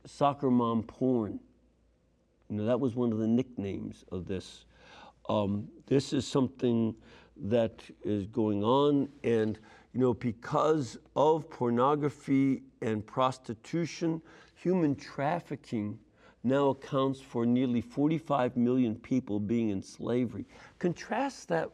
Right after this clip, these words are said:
with the, the horrors of the African slave trade, when from sixteen nineteen until eighteen ten, twelve million slaves were brought from Africa to both North and South America, not just the United States,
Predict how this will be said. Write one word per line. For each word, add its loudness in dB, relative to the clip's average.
with -2
the, 0
the 2
horrors 0
of 2
the 4
African -2
slave -4
trade, -12
when 4
from 0
sixteen -2
nineteen 0
until -2
eighteen -4
ten, -4
twelve 2
million 2
slaves 0
were -4
brought 0
from -4
Africa -2
to -4
both 2
North 2
and 2
South 2
America, -2
not -6
just -12
the -10
United -4
States, -8